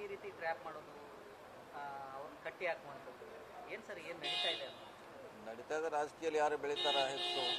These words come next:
Speaker 2: ಅವ್ರನ್ನ ತುಳಿಯುವಂಥ ಪ್ರಯತ್ನ ನಡೀತಾ ಇದೆ. ಇದೇನು ಹೊಸದಲ್ಲ ನಮ್ಮ ರಾಜ್ಯದಲ್ಲಿ. ಇದಕ್ಕೆ ಕಡಿವಾಣ ಹಾಕ್ಬೇಕಂತ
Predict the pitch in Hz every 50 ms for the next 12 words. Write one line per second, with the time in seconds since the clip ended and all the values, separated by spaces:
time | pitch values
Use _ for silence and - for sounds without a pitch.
0 | - - - - - - - - - - - - - - - - - - - -
1 | - - - - - - - - - - - - - - - - - - - -
2 | - 113 113 113 113 117 120 120 117 117 113 113 113 113 113 - - 131 127 131
3 | 131 127 120 120 123 - 127 123 127 127 123 - - 139 123 110 104 107 - -
4 | - - - - - - - - - 98 101 104 - 131 117 107 98 98 98 95
5 | 87 - - - - - - 110 104 113 117 113 101 95 - - 113 117 110 107
6 | 104 98 95 101 104 101 101 98 101 101 98 98 98 - - - - - - -
7 | - - - - - - - - - - - - - - - - - - - -
8 | - - - - - - - - - - 123 123 127 131 135 135 131 127 123 120
9 | - 127 113 127 127 - -